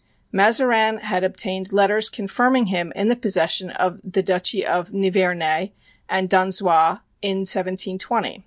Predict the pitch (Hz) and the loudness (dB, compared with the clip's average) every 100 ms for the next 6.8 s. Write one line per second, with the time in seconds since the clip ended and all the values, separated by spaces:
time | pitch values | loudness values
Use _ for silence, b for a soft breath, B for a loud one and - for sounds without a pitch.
0 | _ - 190 190 208 240 196 175 170 190 | _ -6 0 0 0 -4 2 2 2 0
1 | 190 180 180 190 202 - 196 - 214 190 | -4 -2 -2 -2 -2 -2 -2 -4 0 0
2 | 143 _ _ b b b 185 214 254 262 | 0 _ _ b b b 0 2 4 2
3 | 214 180 175 196 185 - 175 175 185 190 | 2 0 0 -2 -2 -2 -2 -4 -4 0
4 | 226 254 240 185 202 208 202 - 185 180 | 2 2 -2 0 2 4 2 0 0 4
5 | 190 196 208 185 190 185 - 226 226 233 | 4 4 2 0 -2 0 0 2 0 -2
6 | - 196 196 196 202 175 - | -2 0 0 0 -2 -4 -10